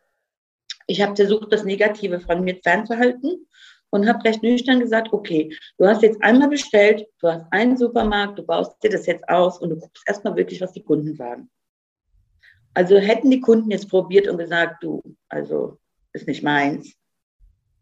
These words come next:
Ich glaube, dann hätte ich relativ schmerzfrei auch gesagt, „Okay, ich hab's probiert, ist,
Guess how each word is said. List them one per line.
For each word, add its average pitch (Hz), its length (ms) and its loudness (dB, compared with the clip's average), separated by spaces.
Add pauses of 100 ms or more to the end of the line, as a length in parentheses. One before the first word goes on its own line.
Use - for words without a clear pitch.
(440)
Ich - 140 -12
glaube, 302 200 4
dann 233 140 4
hätte 240 160 2
ich - 160 -6
relativ 302 420 0
schmerzfrei 208 600 0
auch - 160 -6
gesagt, 180 440 0
„Okay, 196 240 0
ich - 80 -10
hab's 170 180 -4
probiert, 170 400 2
ist, - 280 -10